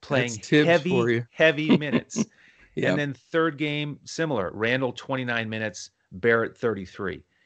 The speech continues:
Speaker 1: So the great thing about this is we know they're gonna get those minutes at the beginning of the regular season, and they're already in shape for it. It's not like a starter on another team who's slowly building up sixteen, twenty, twenty-four. Then they play twenty-eight or thirty minutes in the opener,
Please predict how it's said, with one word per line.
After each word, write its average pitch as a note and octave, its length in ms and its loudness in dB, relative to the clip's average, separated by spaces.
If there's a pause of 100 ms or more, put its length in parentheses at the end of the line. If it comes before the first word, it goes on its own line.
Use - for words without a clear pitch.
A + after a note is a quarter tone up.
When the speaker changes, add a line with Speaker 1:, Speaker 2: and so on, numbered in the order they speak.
(160)
Speaker 1:
So B2+ 460 4
the B2 120 -6
great C#3+ 360 0
thing G#3+ 160 -2
about C#3+ 400 2
this G2+ 320 -2
is G2+ 480 -4 (400)
we A#2 160 -4
know B2+ 320 4
they're E3+ 100 4
gonna C3+ 180 -2
get A2+ 280 -2
those A2 200 0
minutes G#2 540 -6
at G#2+ 80 -4
the G2 80 -8
beginning A2 380 -2
of G#2 60 -4
the G#2 60 -4
regular B2+ 400 0
season, G#2 460 -6 (340)
and C3 140 2
they're B2+ 100 4
already D3 300 4
in C#3+ 100 0
shape E3 380 0
for G2 240 2
it. - 180 -12
It's B2 200 -4
not D3 200 2
like D#3+ 260 2
a A#2+ 120 -4
starter C3+ 440 2
on B2 140 -2
another A#2+ 300 -2
team B2 320 -6
who's G#2+ 240 -6
slowly A#2 400 0
building A#2+ 380 2
up - 160 0
sixteen, G2+ 720 -6
twenty, A#2 420 -4
twenty-four. A#2+ 800 0 (380)
Then B2+ 160 4
they A#2+ 100 2
play A#2+ 240 4
twenty-eight A#2+ 560 0
or A2 80 0
thirty A#2+ 260 0
minutes A2+ 300 -4
in A2 60 -4
the G#2 120 -2
opener, A#2+ 540 2